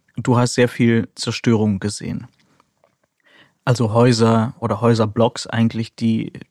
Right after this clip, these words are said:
die weg waren, die weggebombt wurden. In dieser Zeit, in der du da warst, was konntest du mitnehmen über die israelische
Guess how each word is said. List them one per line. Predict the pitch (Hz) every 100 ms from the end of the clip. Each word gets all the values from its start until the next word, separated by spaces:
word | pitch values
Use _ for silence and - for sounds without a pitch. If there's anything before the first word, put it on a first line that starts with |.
| _ _ -
die | 104
weg | 107 -
waren, | 101 104 123 -
die | 110
weggebombt | 113 - 107 107 104 -
wurden. | 113 117 110 - - - - - - _ - - - _ -
In | 127 120
dieser | 139 139 139
Zeit, | - 123 131
in | 131
der | 120 113
du | 110
da | 117 110 143
warst, | 135 131 127 - - -
was | 117 123 123 - - - _ -
konntest | - 123 123 - 113
du |
mitnehmen | 110 127 - 120 113 110 -
über | 117 113
die | 107
israelische | - - 92 107 110 110 - 107 110